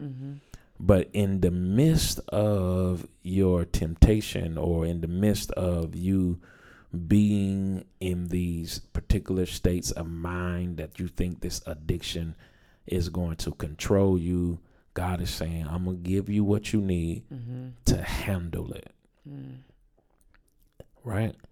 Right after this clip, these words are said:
Speaker 2: So that you can be able to overcome it at some point in life.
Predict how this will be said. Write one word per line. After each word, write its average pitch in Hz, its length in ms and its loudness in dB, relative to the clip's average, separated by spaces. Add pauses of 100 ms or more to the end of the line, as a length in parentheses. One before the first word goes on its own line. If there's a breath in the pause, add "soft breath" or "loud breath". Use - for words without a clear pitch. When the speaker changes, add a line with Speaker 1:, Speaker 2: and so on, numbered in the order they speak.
(500 soft breath)
Speaker 2:
So - 220 4
that 87 260 0
you 104 60 0
can 90 160 0
be 90 260 4
able 85 160 0
to - 220 -4
overcome 101 800 0
it 82 200 -4 (280 soft breath)
at - 180 -2
some 90 240 0
point 82 300 -4
in - 180 -12
life. - 380 -12